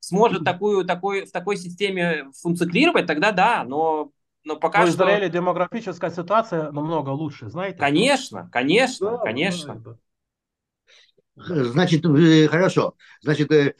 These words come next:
Speaker 3: Йонас считает, что надо больше вкладываться в армию, больше тренировать, э, призывать призывников и так далее, и так далее. То есть, э, на-, больше надеяться на свои собственные силы, чем на
Speaker 2: Да.
Speaker 3: союзников. Ну,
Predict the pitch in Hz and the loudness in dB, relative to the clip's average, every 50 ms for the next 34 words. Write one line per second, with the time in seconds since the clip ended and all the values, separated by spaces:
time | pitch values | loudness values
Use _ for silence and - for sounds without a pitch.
0 | - - 127 127 131 170 170 151 143 - - - 131 - - 180 190 214 220 220 | -14 -12 -8 -6 -4 -2 -2 -2 -2 -4 -8 -12 -14 -8 -6 -4 -2 -2 -2 -2
1 | 156 - - 170 156 147 131 - _ _ _ _ - 147 143 147 143 151 143 131 | -4 -6 -6 -6 -4 -4 -6 -8 _ _ _ _ -12 -8 -6 -4 -4 -4 -4 -2
2 | - 180 165 143 - 151 143 135 135 131 131 127 123 - - - 156 139 135 131 | -2 -2 -2 -2 -2 -2 -2 0 -2 -2 -4 -6 -10 -10 -8 -6 -6 -4 -4 -6
3 | 127 127 - - 135 110 147 170 185 185 180 190 202 202 196 196 - - _ _ | -8 -8 -8 -8 -4 -2 0 0 0 0 0 0 2 4 2 2 2 -2 _ _
4 | _ _ 139 160 160 160 151 - - 135 147 147 139 139 139 143 147 139 135 135 | _ _ -4 -4 -4 -4 -8 -14 -8 -6 -4 -2 -2 -2 0 0 0 0 0 -4
5 | - 147 135 131 127 123 123 - 135 135 117 143 143 135 127 123 - - 131 113 | -8 -8 -6 -6 -6 -8 -10 -10 -10 -8 -4 -2 0 0 0 -2 -4 -10 -16 -12
6 | 104 123 110 127 131 123 - 185 208 226 220 - 151 - 135 127 123 135 160 165 | -10 -10 -10 -10 -12 -2 4 6 6 6 4 0 -8 -10 -10 -6 -2 -2 0 0
7 | 160 156 151 147 147 135 139 135 127 110 107 101 - 180 196 180 180 - - - | 0 0 -2 -2 -4 -6 -4 -2 -2 -2 -2 -4 0 2 2 2 2 -2 -14 -20
8 | - - 151 156 147 135 151 151 143 120 - 233 233 - - 185 185 147 170 196 | -14 -8 -6 -6 -2 0 0 0 2 4 2 2 2 0 -4 -10 -10 -6 -6 -6
9 | 190 165 165 - - 156 151 147 _ - 190 202 185 - - 185 180 170 170 180 | -6 -8 -12 -10 -6 -6 -6 -4 _ -4 -4 -4 -6 -6 -6 -4 -2 0 0 0
10 | 175 147 - - - 196 156 135 117 107 101 _ - - _ _ - - - 208 | 0 0 -2 -4 -2 0 0 0 0 -4 -10 _ -20 -20 _ _ -14 -4 0 2
11 | 226 226 214 180 175 - - 190 175 165 139 113 113 113 101 101 95 - 131 151 | 2 2 0 -2 -4 -2 -2 0 2 2 0 0 -4 -12 -16 -16 -12 -6 -2 0
12 | 208 | 0